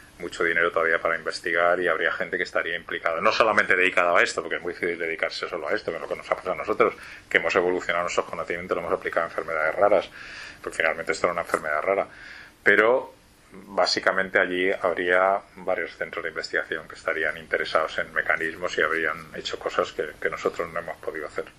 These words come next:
No se dan cuenta de la importancia que tuvo, no solamente ya numéricamente desde el punto de vista de salud pública, sino desde el punto de vista de lo que es la enfermedad.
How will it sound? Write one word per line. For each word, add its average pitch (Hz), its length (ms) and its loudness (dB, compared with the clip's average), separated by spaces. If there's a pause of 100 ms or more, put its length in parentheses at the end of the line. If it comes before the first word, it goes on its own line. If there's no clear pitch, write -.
(220)
No 90 100 -6
se 110 100 6
dan 104 100 4
cuenta 104 240 4
de 104 100 4
la 95 120 6
importancia 95 520 0
que 98 100 2
tuvo, 117 220 4
no 87 120 0
solamente 101 420 4
ya 95 100 6
numéricamente 92 680 0
desde 90 80 0
el 87 60 -4
punto 95 180 -2
de - 20 0
vista 92 160 -4
de - 60 -4
salud 95 180 0
pública, 104 380 0
sino 98 160 -6
desde 80 100 -2
el - 60 -12
punto 90 180 -8
de 90 80 -2
vista 92 180 0
de 107 60 4
lo 82 100 -2
que 92 100 -2
es 92 60 -4
la 110 60 0
enfermedad. 92 560 -4